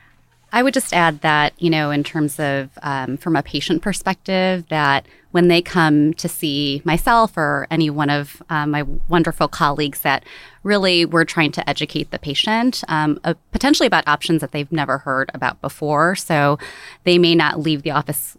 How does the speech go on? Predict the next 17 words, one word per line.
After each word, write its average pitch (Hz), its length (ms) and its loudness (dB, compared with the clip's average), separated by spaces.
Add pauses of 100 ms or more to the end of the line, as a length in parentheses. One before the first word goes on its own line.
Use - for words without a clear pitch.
with 156 200 0
necessarily 143 560 -2
a - 20 -8
decision 147 380 -2
about 139 260 0
what - 140 -6
to 143 100 -6
do, 147 480 -2
but 135 400 -2
they 147 100 0
will 135 160 0
walk 135 240 0
away 135 240 -4
with - 120 -4
a 156 40 -8
better - 260 -4
understanding, 143 920 -4